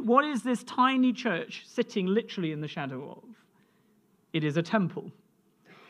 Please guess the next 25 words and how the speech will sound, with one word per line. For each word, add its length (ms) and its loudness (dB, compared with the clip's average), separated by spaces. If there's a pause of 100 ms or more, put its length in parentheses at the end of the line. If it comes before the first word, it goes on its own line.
(320)
And 100 -2
whose 220 2
temple 280 2
is 140 2
it? 320 -6 (920)
Well, 120 4
if 160 -4
you 60 2
remember 240 4
from 100 4
a 60 2
few 160 2
weeks 180 0
ago, 120 2
it 140 0
is 120 4
the 80 -2
temple 340 2
of 140 4
Artemis 580 2
or 60 -4
the 80 -4
temple 240 -4
of 80 -8
Diana. 500 -6